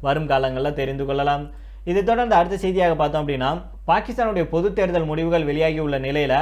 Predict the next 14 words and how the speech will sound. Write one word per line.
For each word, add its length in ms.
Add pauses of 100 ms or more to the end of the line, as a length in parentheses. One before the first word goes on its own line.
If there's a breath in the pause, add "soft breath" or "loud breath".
(140)
ஆட்சி 340
கட்டில்ல 540
அமரப்போவது 680
யார் 320
அப்படிங்கிற 320
கேள்விக்கு 400
இன்னும் 220
விடை 160
தெரியல. 340 (540 soft breath)
ஏன் 280
அப்படின்னா, 340 (100)
ராணுவத்துடைய 640
கணக்கு 300
தப்பாகி 500